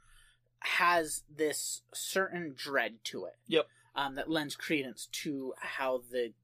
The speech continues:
Speaker 1: game portrays itself.
Speaker 2: I think the, the Cthulhu mythos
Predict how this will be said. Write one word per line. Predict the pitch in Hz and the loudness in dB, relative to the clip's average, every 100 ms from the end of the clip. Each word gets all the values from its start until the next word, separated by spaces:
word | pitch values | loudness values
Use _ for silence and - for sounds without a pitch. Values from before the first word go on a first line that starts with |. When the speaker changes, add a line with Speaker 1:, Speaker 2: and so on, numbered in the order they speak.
| _ | _
Speaker 1:
game | 135 120 113 | -2 -2 -8
portrays | - - 107 - | -14 -8 -8 -8
itself. | - 165 | -4 -2
Speaker 2:
I | 160 | 2
think | 208 202 160 | 0 0 -6
the, | 175 165 160 _ _ _ _ _ _ - _ _ _ - | -2 0 -2 _ _ _ _ _ _ -20 _ _ _ -4
the | 170 156 | 4 4
Cthulhu | 151 - 202 220 160 | 4 -4 -2 -2 -2
mythos | 160 - 131 - - | -2 4 2 2 -10